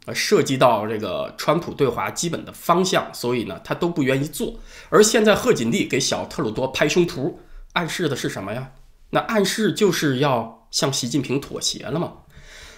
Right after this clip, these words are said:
拜登所提名的商务部长二月上旬放了个风，说会重新评估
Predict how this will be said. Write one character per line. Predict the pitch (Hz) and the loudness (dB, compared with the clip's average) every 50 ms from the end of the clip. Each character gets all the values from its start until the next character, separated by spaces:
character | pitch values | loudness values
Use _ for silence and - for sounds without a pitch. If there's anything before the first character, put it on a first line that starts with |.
| - - _ - | -20 -20 _ -4
拜 | _ 233 208 180 160 | _ 4 4 6 6
登 | 214 220 226 226 226 | 6 6 8 8 6
所 | 226 226 226 - 120 107 104 104 101 101 92 87 | 6 4 0 -2 0 0 0 0 -2 -2 -4 -6
提 | - - - - 135 | -6 -6 -2 4 4
名 | 143 127 127 151 | 6 6 6 4
的 | 135 | 2
商 | 127 - 170 170 165 | 2 2 0 2 2
务 | 147 | 0
部 | 147 160 143 | 0 0 0
长 | - - - | 0 0 0
二 | - 151 147 | 0 0 2
月 | 131 131 131 | 2 2 0
上 | 127 - - - 190 135 | -2 0 0 0 0 0
旬 | 104 - 110 104 113 113 | -2 -4 -4 -4 -4 -4
放 | 113 - - - - - 208 151 127 | -6 -10 -14 -18 -2 0 0 0 2
了 | 113 | 0
个 | 110 107 | -2 0
风， | - 180 175 185 185 - | 0 2 2 2 0 -2
说 | - - 190 175 170 - - | -4 -4 -2 0 0 -2 0
会 | - - 143 117 113 | 2 2 2 2 0
重 | - - - 156 165 208 233 | -4 -2 2 4 6 6 6
新 | 226 - 220 220 220 | 4 4 2 2 2
评 | - - 110 117 120 | 0 0 0 -2 -2
估 | - 139 139 143 - | -2 -2 -2 -2 -4